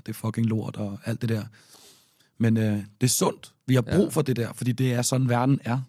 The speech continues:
Speaker 2: Ja.
Speaker 1: så man har brug for at komme igennem alt det der.
Speaker 2: Ja, ja, ja.
Speaker 1: Nu føler jeg bare, at jeg, jeg møder, jeg møder kun kærlighed.
Speaker 2: Ja.
Speaker 1: Altså, og hvis jeg møder noget, øh, nogle bad vibes, negativ energi, emotional wall.
Speaker 2: Okay, det er
Speaker 1: Emotional
Speaker 2: bare, vi
Speaker 1: wall.
Speaker 2: ses.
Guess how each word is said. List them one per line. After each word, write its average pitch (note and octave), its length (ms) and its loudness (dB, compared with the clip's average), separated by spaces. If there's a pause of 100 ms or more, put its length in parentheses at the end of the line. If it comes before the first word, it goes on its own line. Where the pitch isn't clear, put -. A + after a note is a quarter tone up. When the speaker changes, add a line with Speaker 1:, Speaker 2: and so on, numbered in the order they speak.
Speaker 2:
Ja. F2+ 160 -6 (100)
Speaker 1:
så B2+ 120 -4
man A2+ 120 0
har A#2 80 2
brug B2 240 -2
for B2 200 -2
at A2 120 -8
komme A2+ 200 -2
igennem C#3 380 -2
alt - 200 -6
det G#2+ 60 -6
der. G#2 160 -6
Speaker 2:
Ja, G2 100 0
ja, E2+ 60 -2 (220)
ja. C3 60 4
Speaker 1:
Nu E3 200 8 (100)
føler A2+ 220 0
jeg G#2+ 80 -2
bare, G#2+ 220 -2
at G#2+ 80 -4 (220)
jeg, G2+ 80 -6 (100)
jeg G#2+ 80 -2
møder, G#2+ 340 0
jeg G#2+ 120 -4
møder G#2 180 -4 (200)
kun D3 160 -2
kærlighed. G2 460 -12
Speaker 2:
Ja. G2 140 -2 (500)
Speaker 1:
Altså, G2+ 300 -2 (140)
og A#2 120 -4
hvis A#2 160 -2
jeg A#2+ 100 0
møder B2+ 200 2
noget, A#2 240 2 (220)
øh, - 80 -10 (120)
nogle A2 180 -4
bad A#2 160 0 (200)
vibes, A2 180 -4
negativ A#2 340 -2
energi, A2 420 -4 (1000)
emotional B2 420 4
wall. A2 320 2 (320)
Speaker 2:
Okay, G#2 280 -6
det A2 60 -12 (160)
er - 40 -4
Speaker 1:
Emotional A#2 380 4
Speaker 2:
bare, G#2+ 100 2
vi G#2 60 4
Speaker 1:
wall. G#2 160 -2
Speaker 2:
ses. - 160 -16